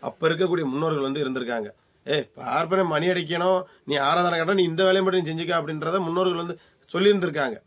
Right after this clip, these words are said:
சரிங்களா? இவங்க மட்டும் தான் பார்க்கணும், நீங்க சொல்லவில்லை. அதனால வந்து நிறைய விஷயங்கள் இருக்கு. இதனால வந்து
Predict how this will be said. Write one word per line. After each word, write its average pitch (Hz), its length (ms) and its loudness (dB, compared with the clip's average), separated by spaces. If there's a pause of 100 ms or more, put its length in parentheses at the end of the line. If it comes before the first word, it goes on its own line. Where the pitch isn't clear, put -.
(140)
சரிங்களா? 151 300 -2
இவங்க 170 240 2
மட்டும் 196 240 2
தான் 180 120 0
பார்க்கணும், 165 220 -2
நீங்க 147 140 -4
சொல்லவில்லை. 139 320 -4 (1120)
அதனால 180 220 -2
வந்து 180 160 -2
நிறைய 147 240 0
விஷயங்கள் 160 380 0
இருக்கு. 160 260 -4 (720)
இதனால 151 260 0
வந்து 160 260 -2